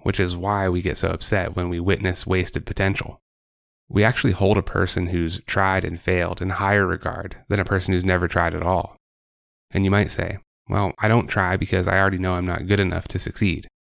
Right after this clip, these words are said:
You need to be careful with that way of thinking. It's true there are certain things you should stay away from because they are not meant for you.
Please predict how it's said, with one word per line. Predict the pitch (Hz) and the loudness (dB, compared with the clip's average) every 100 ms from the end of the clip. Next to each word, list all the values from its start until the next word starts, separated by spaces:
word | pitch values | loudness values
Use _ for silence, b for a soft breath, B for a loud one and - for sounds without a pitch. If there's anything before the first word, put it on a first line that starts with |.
| _ _ _ _ _ - | _ _ _ _ _ -4
You | 101 | 0
need | 113 | 2
to | 123 | 4
be | 113 | 2
careful | 98 95 - | 2 0 0
with | 90 - | -2 -2
that | 92 | -2
way | - 87 | 0 -2
of | |
thinking. | - 87 85 80 - _ _ _ _ _ _ _ - | -2 -2 -2 -6 -10 _ _ _ _ _ _ _ -14
It's | - | -6
true | - 123 | 2 4
there | 120 98 | 6 4
are | 90 | 2
certain | 107 - 98 | 2 2 0
things | 98 92 92 - | 0 0 -2 -4
you | |
should | 92 95 | -4 -4
stay | - 92 | 0 0
away | 90 92 | 2 0
from | 90 - 87 101 | 0 -2 -6 -6
because | - - 98 90 90 | -8 -2 0 0 -2
they | 90 | -2
are | 90 | -2
not | 90 | -4
meant | 85 87 | -4 -6
for | - 69 | -6 -6
you. | 60 - | -6 -10